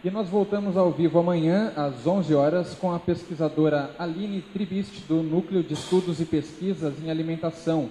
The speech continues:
unepa, falando sobre industrialização de alimentos, mitos e verdades sobre os processos e tecnologias em alimentos.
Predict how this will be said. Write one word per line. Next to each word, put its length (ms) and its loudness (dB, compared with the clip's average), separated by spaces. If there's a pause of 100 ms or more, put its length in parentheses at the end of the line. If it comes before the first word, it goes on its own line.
(160)
unepa, 520 -4 (340)
falando 460 0
sobre 500 -2
industrialização 960 -2
de 80 2
alimentos, 560 0 (340)
mitos 400 0
e 60 -2
verdades 600 -2
sobre 260 0
os 80 -2
processos 720 -4
e 60 -4
tecnologias 840 -2
em 80 -4
alimentos. 500 -8